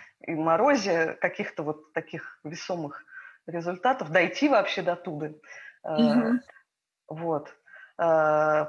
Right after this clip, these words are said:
Speaker 1: поэтому Амундсен просто как, э, вот это характер, да, он именно как сочетание вот этих противоположностей, но человек наиболее вот, как-то вот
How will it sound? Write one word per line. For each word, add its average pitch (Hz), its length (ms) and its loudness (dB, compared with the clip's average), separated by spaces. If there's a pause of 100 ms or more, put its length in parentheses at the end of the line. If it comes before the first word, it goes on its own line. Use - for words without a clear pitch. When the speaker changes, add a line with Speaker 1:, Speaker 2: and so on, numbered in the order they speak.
Speaker 1:
поэтому 208 800 4 (220)
Амундсен 247 520 4
просто 262 380 2
как, 247 340 4
э, 240 180 4
вот 254 180 0
это 240 140 2
характер, 302 600 2
да, 233 300 4
он 226 160 2
именно 262 280 4
как 220 140 4
сочетание 269 640 2
вот 226 140 0
этих 220 200 -6
противоположностей, 226 1400 0 (220)
но 190 80 2
человек 226 520 4
наиболее 254 540 4
вот, 214 220 -4 (280)
как-то - 320 2
вот 190 260 -6